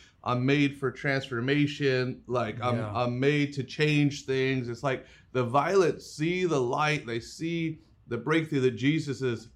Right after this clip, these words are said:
Speaker 1: made, and they grab a hold of that, and they're like, "Boom, let's go."
Speaker 2: Wow.
Speaker 1: Full force, let's change the whole world.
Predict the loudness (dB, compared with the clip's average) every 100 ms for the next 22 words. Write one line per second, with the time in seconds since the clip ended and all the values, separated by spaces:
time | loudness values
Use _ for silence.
0 | -4 -2 0 -2 -4 -4 0 0 2 4
1 | 6 8 6 4 4 2 0 -4 -2 2
2 | 4 4 4 4 0 -6 2 6 6 2
3 | -6 -16 _ 8 8 8 8 8 8 6
4 | 2 0 -4 0 2 2 0 2 2 6
5 | 4 4 4 6 6 6 4 2